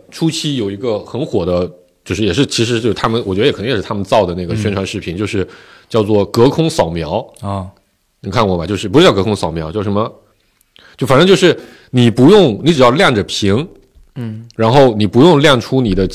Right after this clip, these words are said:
Speaker 1: 微信的码，
Speaker 3: 哦，哦，哦，
Speaker 1: 然后
Speaker 3: 支付。
Speaker 1: 支付只要它那个红外线一扫，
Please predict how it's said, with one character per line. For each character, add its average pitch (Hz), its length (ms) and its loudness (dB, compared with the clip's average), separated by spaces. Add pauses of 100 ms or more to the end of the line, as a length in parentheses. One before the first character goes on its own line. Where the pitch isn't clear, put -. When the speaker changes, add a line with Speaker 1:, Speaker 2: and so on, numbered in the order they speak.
Speaker 1:
微 131 140 4
信 117 120 0 (100)
的 101 120 4
码， 110 180 2
Speaker 3:
哦， 98 340 0 (260)
哦， 117 80 -14
哦， - 100 -14
Speaker 1:
然 117 120 2
后 135 100 8
Speaker 3:
支 160 40 4
付。 151 280 0 (200)
Speaker 1:
支 156 160 4
付 160 140 6
只 107 80 2
要 127 200 6
它 139 160 0
那 147 100 2
个 120 100 4
红 120 160 -2
外 143 120 4
线 123 220 0 (280)
一 156 80 2
扫， 85 440 -2